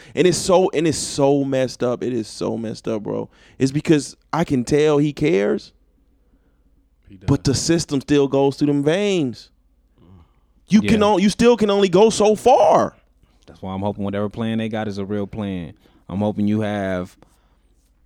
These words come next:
Speaker 3: the other black officers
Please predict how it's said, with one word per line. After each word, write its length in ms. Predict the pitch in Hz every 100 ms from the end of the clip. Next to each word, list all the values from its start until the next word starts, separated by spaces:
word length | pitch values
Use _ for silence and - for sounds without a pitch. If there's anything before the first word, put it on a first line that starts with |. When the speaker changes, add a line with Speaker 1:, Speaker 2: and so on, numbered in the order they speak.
| _ _ _ _ -
Speaker 3:
the 420 | 98 98 95 90 _
other 340 | 107 113 110 104
black 240 | 110 107
officers 720 | 107 110 - - 104 98 92